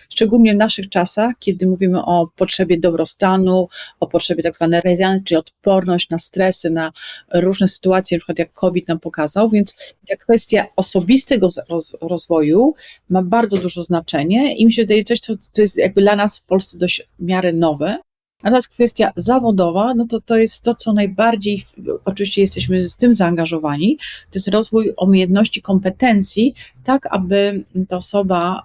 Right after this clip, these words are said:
była nadal atrakcyjna na rynku pracy. I tutaj można zwrócić uwagę na dane, które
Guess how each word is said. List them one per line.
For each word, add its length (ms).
była 240
nadal 640
atrakcyjna 640
na 140
rynku 320
pracy. 460
I 100
tutaj 280
można 600
zwrócić 220
uwagę 360
na 120
dane, 380
które 280